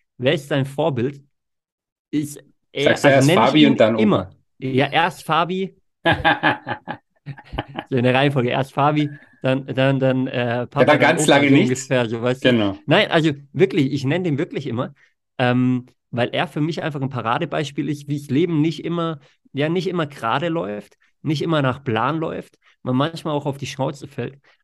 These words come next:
Speaker 1: Aber wenn man aus den Fehlern, die man macht, lernt, immer
Speaker 2: Ja.
Speaker 1: wieder, ja, an einem, an einem besseren Punkt kommt,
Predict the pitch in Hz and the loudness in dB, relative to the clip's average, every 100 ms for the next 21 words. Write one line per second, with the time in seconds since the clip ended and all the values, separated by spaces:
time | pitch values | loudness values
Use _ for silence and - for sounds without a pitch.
0 | - 120 127 113 104 165 208 131 113 - | -6 -2 -2 -2 -2 0 0 -2 -2 -6
1 | 127 120 - - 117 - 165 190 120 104 | -6 -6 -8 -10 -10 -6 -4 -4 -4 -6
2 | 104 104 101 - - 110 131 143 135 - | -6 -6 -8 -12 -6 -2 -2 -4 -10 -14
3 | _ _ _ _ _ _ _ _ _ _ | _ _ _ _ _ _ _ _ _ _
4 | _ - 165 190 190 156 156 160 160 156 | _ -6 0 0 0 0 0 0 -4 -8
5 | - _ _ - 135 139 123 127 117 - | -14 _ _ -6 -6 -6 -6 -4 -4 -8
6 | - 123 123 117 - - - - _ _ | -12 -8 -6 -8 -10 -16 -18 -20 _ _
7 | _ 143 165 170 151 139 139 185 185 185 | _ -6 -6 -2 -2 0 0 -2 -2 -4
8 | 175 151 | -4 -6